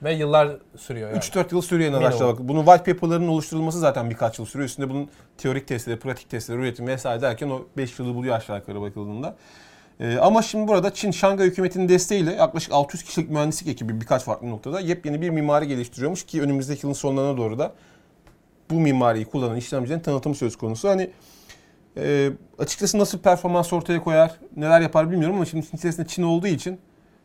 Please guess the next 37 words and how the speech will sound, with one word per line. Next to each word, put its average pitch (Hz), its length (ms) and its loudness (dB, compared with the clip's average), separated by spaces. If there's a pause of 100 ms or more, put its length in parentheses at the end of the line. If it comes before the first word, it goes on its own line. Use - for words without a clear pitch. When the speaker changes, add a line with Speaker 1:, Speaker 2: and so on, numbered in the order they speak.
Speaker 2:
şimdi 127 160 -6
Çin'in 160 240 2
de 160 120 2
biliyorsun 156 280 0
çok 143 200 -4
uzun 147 120 -2
süredir, 143 480 -4
e, 120 680 -6 (140)
kendi 139 260 0
süper 139 280 -2
bilgisayarlarına 135 460 -2
dair 131 180 4
kendi 135 220 -2
işlemcilerini 127 360 -4
Speaker 1:
Hı 131 40 -6
hı. 127 40 -8
Speaker 2:
kullanma 131 280 -2
niyetleri 131 400 -2
olduğunu 131 360 -2
da 131 180 -4
biliyoruz. 151 460 -2 (340)
O 160 60 -2
kadar 185 160 4
yüksek 180 260 0
performans 170 500 0
verir 180 200 2
mi? 143 240 -2
Çok - 180 -10
zannetmiyorum, 147 540 -4 (240)
e, - 20 -14 (360)
o 143 80 -8
seviyede 123 400 -2
bir 117 80 -6 (380)
yapı 120 260 -6
olacağını 117 420 -2
ama, 160 240 -2 (600)
e, 127 180 -6